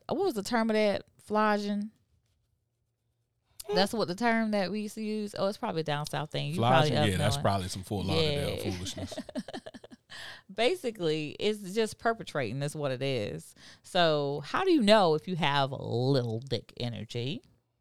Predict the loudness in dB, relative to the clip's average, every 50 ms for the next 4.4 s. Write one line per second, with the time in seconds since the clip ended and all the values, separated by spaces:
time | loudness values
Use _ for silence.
0 | _ _ _ _ _ _ -20 -20 -20 -20 -20 -20 -20 -20 -20 -20 -20 _ -10 2
1 | 6 8 8 10 8 8 6 4 4 4 4 4 4 2 2 -2 -4 -4 -4 -4
2 | -2 0 0 0 0 0 0 -2 -2 -2 -2 -2 -4 -2 0 2 2 2 2 2
3 | 2 2 2 4 4 2 2 0 -2 -2 -4 -4 -4 -4 -4 -2 -2 -2 0 0
4 | 0 0 0 -2 -4 -4 -2 0